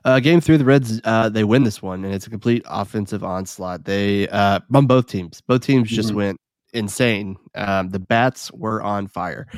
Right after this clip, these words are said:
Speaker 2: Yeah.
Speaker 1: Uh, thirteen to twelve Reds in extra innings. Mahle has his first bad start of the year. He went five innings, gave up six runs. The, uh, bullpen gave up six more.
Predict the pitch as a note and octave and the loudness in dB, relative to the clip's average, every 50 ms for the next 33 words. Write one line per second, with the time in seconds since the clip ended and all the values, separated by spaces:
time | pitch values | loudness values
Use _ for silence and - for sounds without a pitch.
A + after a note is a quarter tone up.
0 | - - - - - E2 E2 D2+ F2+ G#2 G#2 G2+ G2 - - B2+ B2+ A2+ - - | -20 -20 -20 -16 -12 -8 -6 -4 0 2 2 2 2 2 2 0 0 2 2 2
1 | C#3+ C#3+ C3+ B2+ - - C3+ C#3 C3+ B2+ A#2+ - G#2+ G#2 G#2+ A#2 A#2 A2+ - - | 2 2 2 0 -2 0 2 2 2 2 0 -2 0 2 2 2 0 0 -4 -8
2 | - G2+ G2 F#2+ F#2+ F#2+ - - G#2 G2+ F2 - - - _ - G#2 G#2 G#2+ G#2+ | -6 -4 -2 -2 -2 -4 -4 -6 -6 -6 -6 -8 -12 -12 _ -6 -4 -2 -2 -2
3 | A2 G2+ - G#2+ G2+ G#2 B2 C3+ C#3+ C#3+ C#3 B2+ G2+ A#2 B2+ A#2 A#2+ A2+ - - | -2 -4 -4 -2 0 0 2 2 4 4 2 2 2 0 -2 0 -2 -4 -6 -6
4 | - - A#2 A#2+ B2 B2 A#2 - - G2 G2+ G#2+ G2+ - - - G#2+ G#2 G#2 G2+ | -10 -6 -6 -4 -4 -6 -8 -8 -8 -6 -6 -6 -6 -6 -6 -4 -4 -2 -2 -4
5 | G2 F#2+ F#2+ G2 G2+ G2 G2 E2 D2+ - - G2+ G#2 G#2+ G2+ G#2 G2+ G#2 G2+ - | -6 -6 -4 -4 -4 -4 -4 -6 -8 -6 -2 0 0 0 2 2 0 0 -2 -2
6 | G2+ F#2+ - - - - A2 G2 - - G2+ F#2 F#2+ G2 F#2+ - - _ _ _ | -4 -6 -6 -6 -8 -10 -10 -10 -8 -6 -4 -2 -2 -2 -2 -6 -10 _ _ _
7 | _ _ _ _ _ _ _ _ _ - - _ - A#2+ A2+ G#2+ G2+ G2 F#2 A#2 | _ _ _ _ _ _ _ _ _ -20 -20 _ -4 0 2 2 2 2 2 2
8 | - - - C3 B2+ A#2 A2+ A2 G2+ - - A#2+ G#2+ - - G2+ G2 G2+ G#2+ G#2 | 0 2 2 0 2 2 2 0 0 -2 -8 -10 -8 -6 -4 -2 0 0 0 0